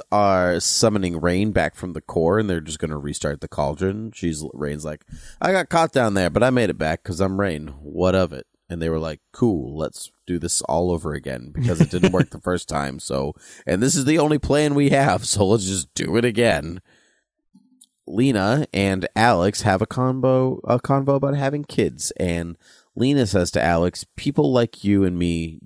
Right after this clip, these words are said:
Speaker 1: do what it takes to get what we want," which is such a Luther statement. I can't even tell you.
Speaker 2: Yeah, really.
Speaker 1: Like, geez, Lena, just calm down just a little bit.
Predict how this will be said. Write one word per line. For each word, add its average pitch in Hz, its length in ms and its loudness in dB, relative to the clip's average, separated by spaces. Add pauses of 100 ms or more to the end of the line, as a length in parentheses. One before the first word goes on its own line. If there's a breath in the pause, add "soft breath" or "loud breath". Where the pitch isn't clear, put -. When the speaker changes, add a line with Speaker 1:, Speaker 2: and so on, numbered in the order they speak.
Speaker 1:
do 90 200 4
what 82 160 0
it - 100 -18
takes 76 320 -6
to - 100 -14
get 71 180 -4
what 69 160 -4
we 67 100 -12
want," - 460 -14 (400 soft breath)
which - 160 -12
is 78 180 -4
such - 540 2
a 104 60 6
Luther 82 400 0
statement. 67 500 -4
I 76 80 -12 (140)
can't 120 340 2
even 95 220 2
tell 73 240 0
you. 62 320 -6 (200)
Speaker 2:
Yeah, 113 380 -2
really. 98 460 0 (200)
Speaker 1:
Like, 76 320 -10 (680)
geez, 95 520 0
Lena, 69 360 -10
just - 260 -14
calm 107 320 -2
down 92 220 0
just - 180 -14
a - 60 -12
little 107 320 2
bit. - 200 -10